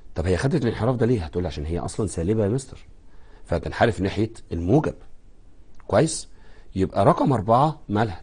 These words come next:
تنحرف. بمين؟ بالمجال الكهربي والمغناطيسي، تتأثر بيهم. ماشي. خمسة، الأنبوبة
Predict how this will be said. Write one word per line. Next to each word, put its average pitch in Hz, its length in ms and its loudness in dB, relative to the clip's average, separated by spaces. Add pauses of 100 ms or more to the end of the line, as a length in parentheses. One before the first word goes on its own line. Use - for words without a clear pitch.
تنحرف. 90 720 -4 (840)
بمين؟ 92 420 4 (100)
بالمجال 85 720 0 (840)
الكهربي 87 720 0 (1200)
والمغناطيسي، 90 1300 2 (100)
تتأثر - 420 -6
بيهم. 95 360 2 (1200)
ماشي. 101 340 0 (220)
خمسة، - 440 0 (2500)
الأنبوبة 110 760 6